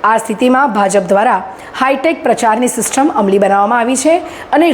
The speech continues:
રાષ્ટ્રીય નેતાઓ સહિત અનેક નેતાઓ પ્રચારમાં જોડાઈ રહ્યા છે. તો હવે જોવું રહ્યું કે દમણ દીવ લોકસભા સીટના આ ત્રિપાખિયા જંગમાં કોની થશે જીત.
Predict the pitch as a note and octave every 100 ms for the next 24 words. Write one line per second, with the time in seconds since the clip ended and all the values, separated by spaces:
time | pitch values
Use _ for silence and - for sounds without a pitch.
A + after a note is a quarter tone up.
0 | A#3+ C4 D4+ - F4+ D#4 B3 C4 C#4 C#4+
1 | C#4+ C4 A3 - - - - - C#4+ E4+
2 | F4+ C#4 A#3 B3 A3 F3+ B3 A#3 C4 C4
3 | E4+ G#3+ A3+ A3 G#3+ G3+ F3+ F#3+ E3 -
4 | - - A#3 A3 G#3+ G3 G#3+ B3 B3 C#4+
5 | E4+ - - - D4+ G#3+ C4+ E4+ F4 A#3
6 | C#4 C4+ A3 B3 C#4 B3+ A#3+ A#3+ A#3+ G#3
7 | B3+ G#3+ - C#4+ D4+ C4 B3+ A#3 A#3 A3
8 | G#3+ A#3+ G#3 - - C#4+ D4 D#4+ B3+ -
9 | G3+ E3 A#3